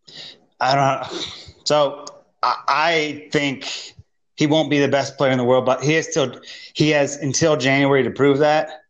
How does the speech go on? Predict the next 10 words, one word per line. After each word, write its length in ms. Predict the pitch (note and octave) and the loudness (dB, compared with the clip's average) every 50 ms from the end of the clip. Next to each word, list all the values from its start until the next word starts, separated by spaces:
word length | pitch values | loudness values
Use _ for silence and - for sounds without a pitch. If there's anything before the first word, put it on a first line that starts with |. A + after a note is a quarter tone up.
| _ _ - _ _ _ _ _ _ _ _ _ | _ _ -20 _ _ _ _ _ _ _ _ _
Um, 460 | C#3 C3+ C3 A#2+ A2 G#2+ G#2+ G#2+ - - | 0 2 2 2 0 -2 -6 -10 -8 -2
but 460 | C#3 B2+ C3+ C#3 C#3 - - - - _ _ _ _ _ _ _ _ _ | 0 0 0 0 -2 -8 -16 -20 -20 _ _ _ _ _ _ _ _ _
I, 360 | A#2 B2 C3+ C#3+ C#3 C#3 - - - - _ - - - - - - - - - - - - - A#2 | 0 2 2 2 0 0 -4 -8 -18 -20 _ -16 -12 -8 -8 -8 -8 -8 -10 -10 -12 -12 -10 -4 0
I 60 | B2+ | 0
don't 40 | B2+ | 2
know 40 | A#2 | 2
how 140 | A2+ A2 A2 | 2 0 -2
to 120 | - A2 | -4 -6
explain 320 | - - - - G#2+ G2+ | -10 -8 -6 -4 -4 -4
this. 380 | G2 F#2 - - - - - - | -4 -6 -8 -10 -10 -14 -14 -16